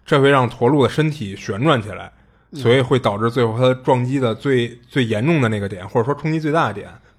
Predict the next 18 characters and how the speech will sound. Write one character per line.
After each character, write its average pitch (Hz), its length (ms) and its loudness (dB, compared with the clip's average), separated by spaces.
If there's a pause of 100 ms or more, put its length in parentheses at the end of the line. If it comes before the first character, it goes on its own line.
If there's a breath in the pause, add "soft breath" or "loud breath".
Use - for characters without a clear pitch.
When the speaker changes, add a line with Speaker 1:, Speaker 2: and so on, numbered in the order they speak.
Speaker 1:
不 123 80 -4
在 139 100 4
引 95 140 -2
擎 104 140 -6
盖 131 80 2
儿 107 160 0
上， 92 100 -12 (300)
嗯。 95 180 -10 (640 soft breath)
那 160 60 4
碰 196 260 2
撞 190 160 6
的 131 80 4
初 208 280 0
始 139 160 2
力 113 160 0
呢 104 160 -4
很 110 200 -4
小， 101 380 -8